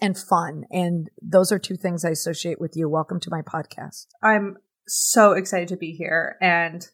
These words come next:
Speaker 2: yeah, it's just, it's always a treat to talk to you. And for anyone who doesn't know, you were on my podcast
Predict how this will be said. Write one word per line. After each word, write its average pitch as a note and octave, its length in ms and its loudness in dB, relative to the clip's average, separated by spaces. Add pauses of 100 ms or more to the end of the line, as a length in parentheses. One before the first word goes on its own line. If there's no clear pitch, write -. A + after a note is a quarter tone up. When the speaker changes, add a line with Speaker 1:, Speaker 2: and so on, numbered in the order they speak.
(140)
Speaker 2:
yeah, D#3+ 300 4
it's B3+ 240 4
just, B3 340 2
it's G#3+ 280 -8
always A#3 320 2
a A3+ 40 -4
treat F#3 260 -6
to F3+ 100 -10
talk D#3+ 240 -4
to E3+ 100 -14
you. D#3+ 300 -6 (100)
And F3 380 -6 (600)
for - 120 4
anyone D#4 280 2
who C#4 80 -2
doesn't G#3+ 280 2
know, F3+ 220 4
you F3+ 180 0
were F3 360 4
on G3 160 6
my G3 120 0
podcast F3 760 -2